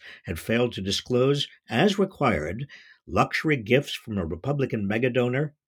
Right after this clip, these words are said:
including expensive vacations, a rent-free house for Thomas's mother, tuition payments for a child Thomas was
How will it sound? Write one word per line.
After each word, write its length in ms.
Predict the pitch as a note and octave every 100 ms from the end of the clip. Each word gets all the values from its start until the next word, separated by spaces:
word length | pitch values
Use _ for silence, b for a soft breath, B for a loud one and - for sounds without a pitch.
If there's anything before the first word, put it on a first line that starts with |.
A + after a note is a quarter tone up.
| _ _ B B
including 460 | C3 A#3+ G3 A2+
expensive 520 | G2+ - - A#2 G2+
vacations, 800 | F#2 F2 D#3+ E3 D#3 D#3 D3 - _ _ _
a 80 | G2+
rent-free 500 | F#2+ B2 A#2+ A#2+ G#2+
house 320 | F2 B2+ C#3+
for 180 | - G#2
Thomas's 520 | A2+ A2 A2 - F2+
mother, 460 | F#2+ A2 C3 D#3 D#3 B B -
tuition 500 | - F2 D3 E3+ D3+
payments 400 | C#3+ D3+ D3 C#3+
for 180 | - G2+
a 80 |
child 460 | - - A2+ B2 B2+
Thomas 320 | A2+ A#2 G#2+
was 160 | G2+